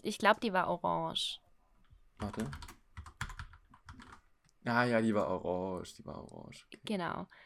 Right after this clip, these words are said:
Speaker 1: Aber ja, also das ist bei mir auch so, wenn ich an die Beatles denk und dann an Lennon, dann ist diese Sonnenbrille auch auf jeden Fall dabei. Und was ich auch kran-,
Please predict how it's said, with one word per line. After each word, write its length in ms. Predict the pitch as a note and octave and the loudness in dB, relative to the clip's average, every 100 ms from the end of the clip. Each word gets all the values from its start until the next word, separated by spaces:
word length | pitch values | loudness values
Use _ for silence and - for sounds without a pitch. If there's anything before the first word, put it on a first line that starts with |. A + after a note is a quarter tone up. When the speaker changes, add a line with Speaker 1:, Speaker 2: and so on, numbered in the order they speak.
| - - _ | -20 -20 _
Speaker 1:
Aber 680 | - F#3+ F#3 F3+ F3+ E3+ F3+ - _ _ _ | 6 6 6 6 4 0 -4 -10 _ _ _
ja, 260 | E3+ D#3+ B2 | 4 6 6
also 220 | F3 F#3 | 6 4
das 300 | G#3 G#3 - - | 4 2 2 -4
ist 340 | - - A3+ - | -4 2 4 4
bei 160 | A3+ A3+ | 6 8
mir 240 | A3+ G#3 | 10 8
auch 80 | G#3+ | 8
so, 140 | - | 4
wenn 120 | G3+ | 2
ich 120 | G3+ G3 | 4 2
an 80 | |
die 80 | G#3 | 2
Beatles 380 | G3+ G3+ G#3+ - | 0 0 0 2
denk 240 | G3 G3+ | 2 2
und 160 | - F#3+ | 0 0
dann 100 | F#3 | 2
an 140 | F3 | 2
Lennon, 300 | F#3 F3+ F3+ | 2 0 0
dann 160 | F3+ F3 | 0 -2
ist 160 | F3+ F#3 | -2 -6
diese 160 | F3 | -6
Sonnenbrille 460 | E3+ E3+ E3+ F3 E3+ | -4 -4 -2 -2 -2
auch 120 | E3+ | -4
auf 80 | - | -6
jeden 240 | F3 E3 | -4 -4
Fall 160 | - E3+ | -4 -6
dabei. 360 | - D#3 D#3+ - - - - _ _ | -2 -2 -2 -6 -16 -20 -20 _ _
Und 400 | F#3 F3 E3+ - | 0 0 -4 -4
was 180 | G3 G3 | -4 -2
ich 120 | F#3 | 0
auch 100 | F#3+ | -2
kran-, 220 | - F#3+ | 0 0